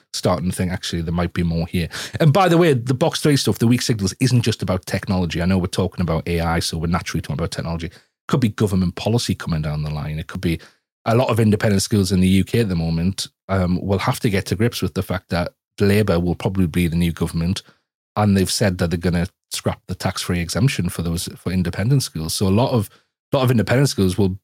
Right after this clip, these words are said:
will actually probably have a foot in box three at the minute and be thinking about what do they do once the, they, they, their charges are twenty percent more or whatever it is. So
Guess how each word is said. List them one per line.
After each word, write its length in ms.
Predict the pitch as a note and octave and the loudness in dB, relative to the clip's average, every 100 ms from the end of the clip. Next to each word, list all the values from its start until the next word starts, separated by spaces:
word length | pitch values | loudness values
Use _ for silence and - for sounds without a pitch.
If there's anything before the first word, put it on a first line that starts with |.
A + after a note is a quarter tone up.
| _ | _
will 160 | G#2+ G2 | -2 0
actually 400 | G#2+ - G2+ F#2+ F#2 _ _ _ _ | 0 0 2 0 -2 _ _ _ _
probably 200 | C3 A2+ | 0 2
have 180 | G#2 C#3 | 2 0
a 40 | |
foot 200 | C3+ A#2 | 0 0
in 80 | F#2+ | 0
box 220 | F2 - | 0 0
three 80 | G2+ | -2
at 40 | E2+ | 0
the 60 | |
minute 200 | E2+ F2 | 0 0
and 80 | F#2+ | 0
be 80 | G2+ | -2
thinking 380 | - G2+ G2 F#2+ | 0 0 0 0
about 180 | F2+ | 2
what 160 | F2 F#2+ | 0 -2
do 80 | F#2 | -2
they 160 | F2 | 0
do 460 | F2 F2 G#2+ E2 F2+ - _ _ _ - | 0 2 2 2 -2 -6 _ _ _ -4
once 580 | F#2 F#2 F2 - - - _ _ _ _ _ _ _ - | 0 2 0 -2 -6 -8 _ _ _ _ _ _ _ -4
the, 140 | D2 | -4
they, 280 | D#2+ G2 F2 | 0 2 2
they, 400 | - F2+ F2+ F2 - | 0 -2 0 0 -2
their 140 | F#2 F2 | -2 0
charges 400 | - F#2+ G#2 E2 | 0 0 0 -2
are 60 | |
twenty 240 | - F#2 F2 | -2 -2 0
percent 300 | F#2 E2+ D2+ | -2 -4 -2
more 220 | F#2+ G#2+ | 0 0
or 60 | |
whatever 340 | D#2+ E2 E2 D#2+ | 0 -2 -2 -6
it 100 | E2+ | -4
is. 140 | F2+ | -4
So 240 | - G#2 | 0 2